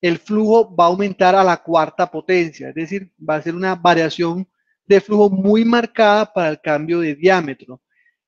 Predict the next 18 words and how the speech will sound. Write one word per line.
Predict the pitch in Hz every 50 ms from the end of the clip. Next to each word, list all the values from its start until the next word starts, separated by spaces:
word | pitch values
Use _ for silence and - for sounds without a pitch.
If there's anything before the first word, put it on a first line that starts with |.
| _ _ _ _ _ _ _ _ _ _
Pues | - 196 196 -
teniendo | 202 190 196 226
en | 233
cuenta | - 240 220 220 214 247 233
que, | - - - 202 185 185 180 175 175 175 170 -
eh, | 196 185 180 180 175
las | 175 175 170 165 165 -
arteriolas | 208 202 190 - - 226 220 220 220 220 -
pueden | - 190 190
aumentar | 202 208 208 202 202 196 -
cuatro | _ 196 190 180 - - 202
veces | 202 202 190 208 196
su | - 220
tamaño, | - 220 214 208 202 190 190 196 208 208
los | 196 185 175 165 151 -
cambios | - - 170 160 160 170 180 196 196 190 - -
en | 202 190 190 -
flujo | _ - 220 214 202 180 185 196 196 -